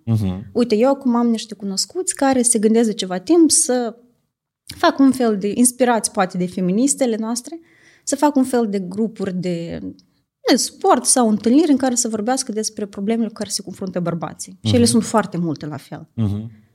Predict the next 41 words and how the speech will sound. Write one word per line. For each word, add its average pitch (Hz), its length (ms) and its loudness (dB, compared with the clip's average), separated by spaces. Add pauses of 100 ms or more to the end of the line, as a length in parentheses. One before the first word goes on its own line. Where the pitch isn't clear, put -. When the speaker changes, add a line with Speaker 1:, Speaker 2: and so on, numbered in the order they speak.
(260)
Speaker 2:
Dar 320 400 4
despre 247 340 0
asta 285 220 2
este 240 300 0
mai 208 120 -2
puțin 220 180 -6
obișnuit 202 380 -2
să 196 120 -4
vorbim. 165 400 -8 (380)
Și - 120 -4
voi, 226 140 6
bărba-, 196 400 0
bărbați 196 400 2
inclusiv, 185 340 -4
vorbiți 202 340 -4
mai 175 120 -8
puțin, 302 300 2
pentru 220 320 -6
că, - 100 -10
iarăși, 170 540 -6
tu - 80 -8
ești 180 240 -6
cel 175 160 -8
care 170 200 -12
trebuie 160 360 -8
să - 140 -4
fii 156 140 -10
puternic, 220 640 2
să - 140 -6
nu 160 80 -6
plângă, 220 460 2
să - 100 -6
Speaker 1:
Mhm. - 120 0
Speaker 2:
nu 180 60 -2
aibă 160 200 -4
emoții, 226 520 0
să 185 140 -2
întrețină 180 380 -8
familia, 220 640 -2
indiferent 190 500 -2
de 180 140 -8